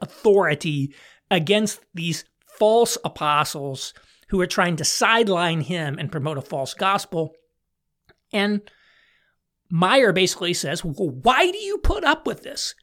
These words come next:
Corinthians?" You know, that's Paul's message to Corinthians. "Why do you put up with this?"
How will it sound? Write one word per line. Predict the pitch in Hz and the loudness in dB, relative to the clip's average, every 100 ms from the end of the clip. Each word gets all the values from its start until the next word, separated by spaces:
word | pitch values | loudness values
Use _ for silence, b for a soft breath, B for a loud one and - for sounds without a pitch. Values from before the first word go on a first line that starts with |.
| _ | _
Corinthians?" | - 165 147 156 147 185 - - b b b _ | -10 -6 -6 -6 -8 -8 -10 -14 b b b _
You | 143 | -6
know, | |
that's | 131 220 - | 0 0 0
Paul's | - 190 196 220 | 2 4 4 4
message | 247 160 | 2 0
to | - | -6
Corinthians. | 185 170 147 | -10 -10 -4
"Why | 175 302 | 2 4
do | |
you | 339 | 4
put | 320 233 | 2 2
up | 262 277 | 0 -2
with | 233 | -6
this?" | - - - | -8 -14 -14